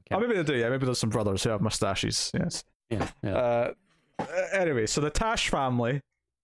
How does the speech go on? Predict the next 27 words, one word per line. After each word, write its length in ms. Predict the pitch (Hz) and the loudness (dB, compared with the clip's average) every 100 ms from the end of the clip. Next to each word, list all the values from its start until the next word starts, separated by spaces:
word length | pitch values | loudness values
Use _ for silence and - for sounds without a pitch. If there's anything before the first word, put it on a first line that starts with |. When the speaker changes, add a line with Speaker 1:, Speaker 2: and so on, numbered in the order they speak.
| - | -4
Speaker 1:
and 420 | 131 127 123 120 - | 0 2 2 0 0
Nicole 600 | 127 - 156 117 107 123 _ - | 0 2 2 4 2 0 _ -8
<laughs> 120 | - | -2
run 100 | - 698 698 1077 1077 1077 - - _ _ - | 0 0 0 0 -2 -2 -2 -4 _ _ -8
Speaker 2:
Friend 300 | 262 285 - - | -2 0 0 0
Speaker 1:
the 140 | 640 | 0
Speaker 2:
of 100 | - | 0
the 220 | - 170 160 143 | 2 2 2 2
Speaker 1:
account. 60 | 123 | 2
Speaker 2:
family, 340 | 131 117 107 | 2 2 2
Nicole. 420 | 110 - 101 101 - | 2 2 2 0 -2
<laughs> 40 | |
Speaker 1:
Yes. 680 | - 151 - - - - - - - | -2 0 -2 -2 -4 -4 -8 -8 -4
Uh, 460 | 247 269 294 269 - 156 | -2 0 0 0 0 0
it 180 | 165 | 2
was 120 | 170 170 | 2 2
launched 220 | 220 202 | 0 0
in 40 | |
twenty 240 | - 190 175 | 0 0 0
fifteen 440 | 170 165 156 147 | -2 0 0 0
and 100 | 147 | 0
features 360 | 160 147 139 139 | -2 0 -2 0
memes 300 | 151 160 - | 0 0 0
focused 380 | 143 131 139 | -2 -2 -2
on 180 | 113 123 | 0 2
mental 300 | 127 143 143 | 0 0 0
health 300 | 120 117 117 | 2 2 0